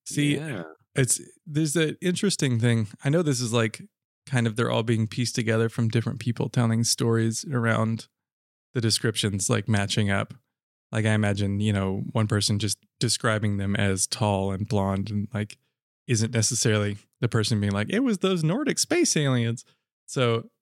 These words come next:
Speaker 1: it's just interesting that sometimes they're described and it's, like, just some kind of hippie, it, like, eh,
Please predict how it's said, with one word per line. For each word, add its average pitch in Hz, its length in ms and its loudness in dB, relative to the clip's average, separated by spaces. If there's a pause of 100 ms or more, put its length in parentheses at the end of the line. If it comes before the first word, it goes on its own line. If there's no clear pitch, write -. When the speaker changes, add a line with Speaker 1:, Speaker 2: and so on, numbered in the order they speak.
(420)
Speaker 1:
it's 135 140 0
just 139 180 0
interesting 123 460 2
that 110 180 -2
sometimes 104 920 0
they're 117 120 2
described 104 600 0
and 107 200 0
it's, 104 160 -2
like, 104 320 0 (540)
just - 260 0
some 107 400 0 (180)
kind 113 220 2
of 98 100 2
hippie, 120 560 -2
it, 139 240 -2
like, 123 200 -2
eh, 120 180 0